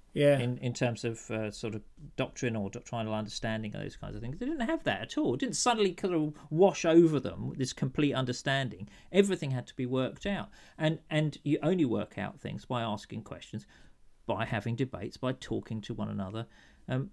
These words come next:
Speaker 2: and, and by expressing disagreement. That's how it, that's how it works.
Speaker 1: So in that sense, doctrine is your friend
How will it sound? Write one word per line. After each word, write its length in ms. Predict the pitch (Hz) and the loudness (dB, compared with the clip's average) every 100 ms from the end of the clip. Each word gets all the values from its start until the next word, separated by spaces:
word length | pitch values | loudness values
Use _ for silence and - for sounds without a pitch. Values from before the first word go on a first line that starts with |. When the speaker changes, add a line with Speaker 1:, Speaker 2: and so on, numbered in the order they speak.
| 131 | -4
Speaker 2:
and, 160 | 131 - | -4 -4
and 280 | 127 131 151 | -4 -4 -4
by 200 | 131 131 | -2 -2
expressing 500 | - - 135 131 143 | -4 -4 -4 -2 -2
disagreement. 580 | 147 - 156 233 - 92 | -2 -2 -2 -2 -4 -4
That's 180 | 104 - | -8 -4
how 240 | 120 117 | -4 -4
it, 140 | 117 - - | -6 -12 -8
that's 200 | 131 - | -8 -6
how 180 | 143 143 | -6 -6
it 80 | |
works. 500 | 165 220 - - - - | -6 -8 -10 -12 -12 0
Speaker 1:
So 180 | 202 | 6
in 60 | 214 | 10
that 200 | 254 220 | 10 8
sense, 380 | - 147 - - | 6 4 4 6
doctrine 500 | 226 233 - 180 165 | 10 10 8 6 6
is 160 | 165 165 | 6 6
your 160 | 151 | 6
friend 600 | - 233 196 95 95 - | 6 8 8 6 -4 -16